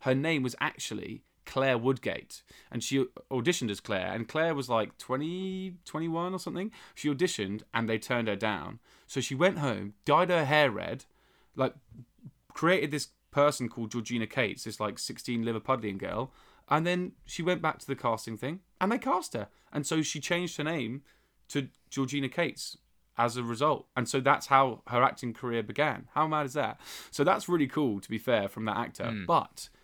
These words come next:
Speaker 1: another weird thing is, so she plays, obviously, this, like, sixteen-year-old who's just joined the, um, who's just joined this theatre company. Alan Rickman takes a shine to her, and they start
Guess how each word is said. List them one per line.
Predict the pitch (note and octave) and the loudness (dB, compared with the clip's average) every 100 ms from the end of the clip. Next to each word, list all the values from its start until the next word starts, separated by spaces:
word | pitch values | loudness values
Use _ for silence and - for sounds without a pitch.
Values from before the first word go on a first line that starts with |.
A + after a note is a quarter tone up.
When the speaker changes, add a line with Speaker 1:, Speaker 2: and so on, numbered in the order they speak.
| _ - | _ -6
Speaker 1:
another | A2 D#3 C3+ | -2 0 0
weird | G#2 F#2+ | 0 -2
thing | - F#2 | -4 -8
is, | F#2 | -4
so | - B2+ A#2+ - _ | 0 0 -2 -14 _
she | - F3 | -8 -6
plays, | D#3 C#3+ B2+ | 0 2 2
obviously, | B2 A2+ A#2+ | 0 -6 -6
this, | A2 - - | -6 -6 -2
like, | A2 - - | -2 -2 -12
sixteen-year-old | - - - A#2+ A#2 A2+ A2 | -14 -12 -6 -2 0 0 0
who's | G2 | -6
just | A2+ | -8
joined | - A2+ A2+ G#2 | -4 -2 -2 -2
the, | G#2+ G#2+ G2+ _ _ - | 2 2 0 _ _ -2
um, | A2 G#2 G2+ F#2+ _ _ _ _ _ _ _ - | 0 0 -2 -8 _ _ _ _ _ _ _ -12
who's | A2 G#2 | -8 -4
just | C3 | -4
joined | B2+ A#2+ | -2 -2
this | G#2+ | -2
theatre | A#2 G#2+ | -4 -4
company. | - G2+ G2+ F#2+ G2 - - - - | -4 -6 -6 -8 -10 -16 -20 -20 4
Alan | C3+ D#3 C#3 | 6 6 4
Rickman | C3+ - A#2+ A#2 A2+ - _ - | 2 2 0 0 -2 -8 _ -6
takes | - B2+ - | -2 -2 -2
a | A#2+ | -8
shine | - B2+ B2 B2 A2+ - | -4 -2 0 0 -4 -8
to | G2 | -10
her, | F2+ F2+ F2+ A2 - _ _ _ | -6 -4 -2 -4 -6 _ _ _
and | G#2+ A2 G#2 | 0 2 0
they | G#2+ G#2 G#2+ G#2 - _ _ _ _ | 0 2 2 -2 -6 _ _ _ _
start | - - A#2+ A2+ - _ - | -14 -2 2 2 2 _ -16